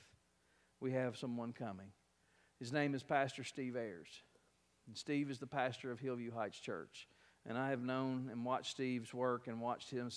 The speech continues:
his pastor, his pastorate at that church for, uh, twenty plus years. It's a different kind of a place,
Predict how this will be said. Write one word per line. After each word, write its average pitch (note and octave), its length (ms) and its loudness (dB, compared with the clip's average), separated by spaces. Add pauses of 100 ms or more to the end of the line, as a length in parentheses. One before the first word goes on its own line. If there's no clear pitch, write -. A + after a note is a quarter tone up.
(100)
his B2+ 160 0
pastor, B2 480 -2
his A#2+ 200 -6
pastorate B2 500 0
at G2+ 60 -8
that B2 180 -2
church A#2 380 -2
for, G#2 160 -4 (340)
uh, A2 200 4 (380)
twenty B2 380 -4
plus A2+ 300 -4
years. G2 420 -8 (2000)
It's C#3+ 180 -2
a C3+ 40 2
different C#3+ 360 -2
kind C#3 140 -4
of B2+ 100 -4
a C3+ 40 -6
place, - 500 -10